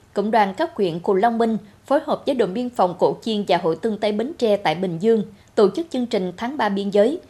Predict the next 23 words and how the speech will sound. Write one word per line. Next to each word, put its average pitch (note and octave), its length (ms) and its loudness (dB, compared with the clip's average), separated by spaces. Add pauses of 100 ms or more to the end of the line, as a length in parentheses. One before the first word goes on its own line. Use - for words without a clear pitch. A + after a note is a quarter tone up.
(160)
nhân A3 160 0
kỷ F3 140 0
niệm F#3+ 280 -2
sáu A3 220 -4
mươi D#4 140 -4
lăm A3 240 -4
năm A3 240 0
ngày F#3 260 2
truyền F3+ 160 0
thống G#3+ 240 -4
Bộ F#3 140 0
đội F3 140 2
Biên A3+ 180 -4
phòng, F3 320 0 (360)
ba B3 120 2
mươi B3 140 -2
lăm A#3 220 -2
năm A3+ 200 0
ngày F#3+ 120 2
Biên G#3+ 180 -4
phòng F3+ 300 -2
toàn F3 240 0
dân G#3+ 220 0